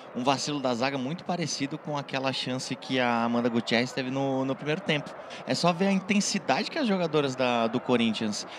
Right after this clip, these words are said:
definem, né? Finalizam, e o quanto a equipe do, do Palmeiras tá sem confiança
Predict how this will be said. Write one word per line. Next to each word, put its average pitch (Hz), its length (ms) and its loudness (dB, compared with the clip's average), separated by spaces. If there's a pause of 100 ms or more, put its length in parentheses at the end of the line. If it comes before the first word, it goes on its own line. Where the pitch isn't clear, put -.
(180)
definem, 190 640 4
né? 160 420 4
Finalizam, 156 720 2 (320)
e 370 280 4
o 370 240 0 (100)
quanto 240 300 2
a - 20 0
equipe 277 240 -4
do, 254 100 2 (280)
do 160 120 -2
Palmeiras 180 420 2
tá 285 120 -2
sem 294 180 -4
confiança 285 560 -2